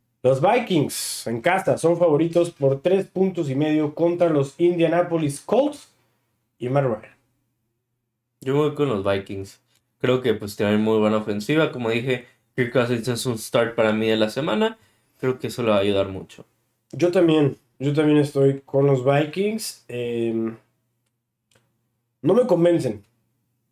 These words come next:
Speaker 1: Y creo que este es un juego, este es un trap game, pero, pero es Matt Ryan.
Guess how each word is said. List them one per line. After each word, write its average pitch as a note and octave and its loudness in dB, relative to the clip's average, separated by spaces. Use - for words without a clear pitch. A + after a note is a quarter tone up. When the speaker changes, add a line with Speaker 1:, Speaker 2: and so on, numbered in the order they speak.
Speaker 1:
Y C#3 -4
creo E3 -8
que - -16
este - -6
es D3+ -6
un E3+ 0
juego, D3+ 0
este D#3+ 0
es - -12
un F#3 2
trap D#3 0
game, A2 -4
pero, B2+ 2
pero D3 2
es D3+ 0
Matt E3+ 2
Ryan. B2 -4